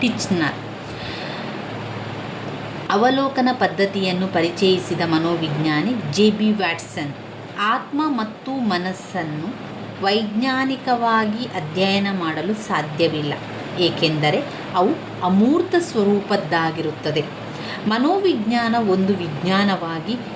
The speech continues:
ಯಾವುದನ್ನು ಒಳಗೊಳ್ಳುತ್ತದೆ? ಪ್ರಯೋಗಗಳು, ವೀಕ್ಷಣೆ ಮತ್ತು ಅಳತೆ. ಪ್ರಯೋಗಗಳು, ವೀಕ್ಷಣೆ ಮತ್ತು ಅಳತೆಯನ್ನು ಒಳಗೊಂಡಿರುತ್ತದೆ. ವ್ಯಕ್ತಿಯ ವರ್ತನೆಯನ್ನು ತಿಳಿಯಲು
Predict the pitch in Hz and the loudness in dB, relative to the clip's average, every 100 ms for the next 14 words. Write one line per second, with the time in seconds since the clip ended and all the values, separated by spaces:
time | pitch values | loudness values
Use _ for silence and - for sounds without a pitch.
0 | - 190 214 262 233 208 190 175 175 165 | -4 0 2 0 0 0 2 0 0 -2
1 | 160 165 220 285 - 180 165 180 185 170 | -2 -2 -2 -4 -2 0 2 2 2 2
2 | 160 156 156 156 170 - - - 165 220 | -2 -2 -2 -4 -6 -10 -12 -10 -2 0
3 | 233 - - 190 165 156 160 - - - | 0 0 -2 -2 -4 -4 -6 -8 -12 -6
4 | 240 294 - 302 190 170 - - - - | -4 -4 -2 -2 0 -4 -4 -10 -12 -6
5 | 170 175 180 170 170 170 220 339 - - | -2 0 -2 0 0 2 2 0 -4 -12
6 | - 180 185 - 190 160 202 - - - | -2 -2 0 0 0 0 -2 -4 -10 -4
7 | 175 - 330 440 - - 185 214 254 208 | -4 -2 -2 -2 -4 -2 0 0 -2 -2
8 | 175 180 160 160 156 156 156 165 160 151 | -2 -2 0 0 -2 -2 -4 -4 -4 -4
9 | 143 - - - 254 - - 339 349 233 | -4 -8 -8 0 0 0 4 6 6 4
10 | 214 214 247 240 233 226 220 220 190 165 | 0 0 0 0 0 0 0 0 -2 0
11 | 160 156 254 | -2 -2 -6